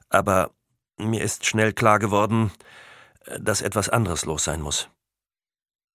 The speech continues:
Janne kommt raus, ist ganz weiß im Gesicht und will mich irgendwie nicht durchlassen. Da ist nur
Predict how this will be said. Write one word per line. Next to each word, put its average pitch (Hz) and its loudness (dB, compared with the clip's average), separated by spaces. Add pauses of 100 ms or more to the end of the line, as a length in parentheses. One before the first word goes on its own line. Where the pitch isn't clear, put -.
(100)
Janne 113 0
kommt 101 -2
raus, 120 0
ist - -6
ganz 110 -4
weiß 98 0
im 131 -2
Gesicht 127 -4
und 110 -8
will 113 -4
mich - -8 (100)
irgendwie 113 -2
nicht 107 -4
durchlassen. 80 -6 (1200)
Da - -4
ist - -4
nur 113 0